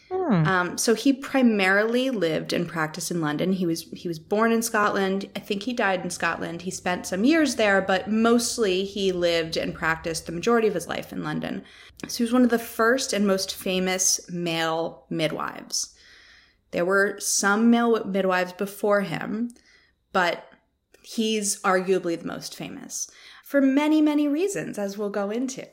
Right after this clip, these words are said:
Speaker 1: Do they call you a midwife if you're male?
Speaker 2: So they called them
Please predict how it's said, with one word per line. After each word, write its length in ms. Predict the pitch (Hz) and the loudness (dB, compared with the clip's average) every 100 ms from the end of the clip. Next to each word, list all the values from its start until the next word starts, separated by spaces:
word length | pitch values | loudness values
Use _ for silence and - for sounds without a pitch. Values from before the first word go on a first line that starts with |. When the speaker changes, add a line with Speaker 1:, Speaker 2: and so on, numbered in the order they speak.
| - _ 208 | -18 _ 2
Speaker 1:
Do 160 | 320 | 4
they 120 | 330 330 | 4 2
call 280 | - 302 339 | 4 6 8
you 140 | 415 | 6
a 60 | 339 | 6
midwife 880 | 269 277 208 156 170 202 349 - - | 4 2 2 2 4 4 0 -6 -4
if 220 | 226 220 | -4 -2
you're 140 | 208 190 | 0 2
male? 680 | 185 175 170 160 175 262 349 | 2 -2 -2 0 0 -2 -2
Speaker 2:
So 220 | 403 285 | 0 2
they 180 | 240 247 | 4 2
called 580 | 247 - - 254 294 226 | 0 -10 -4 0 0 0
them 260 | 233 220 | 0 -2